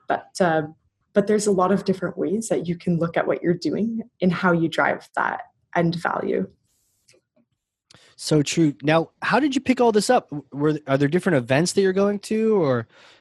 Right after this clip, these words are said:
Speaker 2: how, when you made this transition, or even before you did, you probably were sort of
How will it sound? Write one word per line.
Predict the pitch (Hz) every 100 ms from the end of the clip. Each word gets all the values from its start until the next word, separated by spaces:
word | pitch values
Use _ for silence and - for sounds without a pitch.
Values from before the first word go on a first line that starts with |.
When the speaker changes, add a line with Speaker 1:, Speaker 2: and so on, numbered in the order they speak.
| - - - _
Speaker 2:
how, | - 151 160 - -
when | 139 151
you |
made | 151 160
this | 165
transition, | - 165 135 143 151 - 160
or | 131
even | 156 151 110
before | 120 - 123
you | 160
did, | 117 104
you | 110
probably | 131 117 117
were | 110 110 - - -
sort | -
of | 120